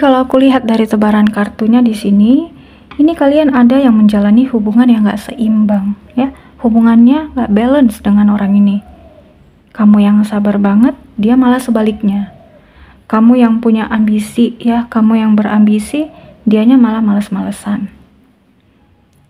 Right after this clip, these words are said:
Kamu yang sudah bangkit secara spiritual, tapi dianya masih pingin bebas, masih pingin menikmati hal-hal duniawi. So, kamu ngerasa, ya, kamu itu kayak nggak sefrekuensi sama dianya.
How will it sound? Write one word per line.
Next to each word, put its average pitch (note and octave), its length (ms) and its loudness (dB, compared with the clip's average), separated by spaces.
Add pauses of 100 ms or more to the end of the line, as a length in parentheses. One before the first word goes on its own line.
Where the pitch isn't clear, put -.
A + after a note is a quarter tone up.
(140)
Kamu A3 160 2
yang G#3+ 160 4
sudah G#3+ 320 2
bangkit G#3+ 400 0
secara G#3+ 400 -6
spiritual, G#3 800 -4 (320)
tapi A3+ 240 -2
dianya A3 320 2
masih A#3+ 400 0
pingin C4 320 2
bebas, B3 640 -4
masih G3+ 320 -6
pingin B3 400 2
menikmati A3+ 560 -2
hal-hal G#3 480 -4
duniawi. G3+ 560 0 (1200)
So, C4+ 240 -2
kamu B3+ 400 2
ngerasa, C4+ 640 -4 (160)
ya, G#3 320 -2
kamu G#3+ 320 0
itu D4+ 80 -2
kayak A3+ 320 0
nggak G3+ 80 -2
sefrekuensi A#3+ 720 -2
sama A3 320 -2
dianya. G#3+ 560 0